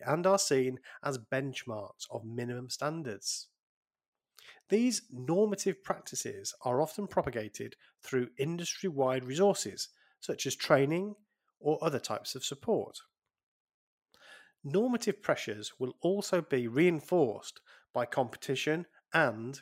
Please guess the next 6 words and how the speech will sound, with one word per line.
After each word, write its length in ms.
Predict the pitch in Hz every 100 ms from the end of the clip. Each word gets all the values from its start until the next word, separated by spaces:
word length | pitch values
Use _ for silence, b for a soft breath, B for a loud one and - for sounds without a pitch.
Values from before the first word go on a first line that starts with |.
| _
customer 380 | - - 127 120
expectations 1000 | 120 - - 117 - 226 202 101 107 127 b b b
of 220 | 123 151 -
certain 560 | - 120 98 - 135
minimum 340 | 135 107 107 127
standards. 800 | - 156 156 120 101 - -